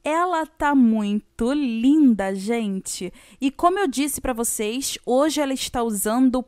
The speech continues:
peruca. Por isso, o cabelinho dela tá azul.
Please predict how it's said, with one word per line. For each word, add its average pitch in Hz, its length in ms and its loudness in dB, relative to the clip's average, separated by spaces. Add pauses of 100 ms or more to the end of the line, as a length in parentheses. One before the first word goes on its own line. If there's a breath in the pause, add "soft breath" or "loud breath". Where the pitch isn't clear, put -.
(160)
peruca. 262 880 -4 (340 soft breath)
Por 359 180 4
isso, 285 460 -2
o 269 40 -2
cabelinho 226 500 -2
dela 180 360 -4
tá 262 340 -4
azul. 226 520 -4